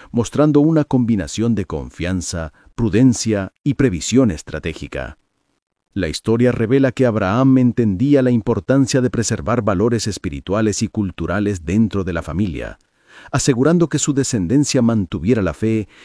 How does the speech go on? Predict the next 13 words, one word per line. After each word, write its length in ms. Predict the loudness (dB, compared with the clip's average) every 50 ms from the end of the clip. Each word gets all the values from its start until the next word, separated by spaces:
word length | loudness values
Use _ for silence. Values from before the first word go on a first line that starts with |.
| -16 -2
y 120 | 2 4 4
el 140 | 4 2
compromiso 680 | 0 0 0 0 2 2 4 4 4 4 4 2 0 0
con 220 | 0 2 2 2
Dios. 420 | 4 2 2 2 0 -6 -10 -12 -14 _ _ _ _ _ _
Génesis 640 | -4 0 0 0 0 -2 -4 -8 -10 -10 -12 -16 -18 _ _ _ _ _ _ -2
veinticuatro, 840 | 0 0 0 0 -4 -8 -6 -4 -2 -2 -2 -4 -4 -6 -6 -6 -8 _ _ _ _
versículos 720 | -8 -6 -6 -4 -2 -2 -2 -2 0 0 0 0 0 -2 0
quince 400 | 4 4 4 4 4 0 -4 -8
al 100 | -8 -8
sesenta 400 | -10 -8 -8 -6 -6 -6 -8 -8
y 60 | -8
siete. 440 | -8 -8 -10 -10 -10 -14 -14 -16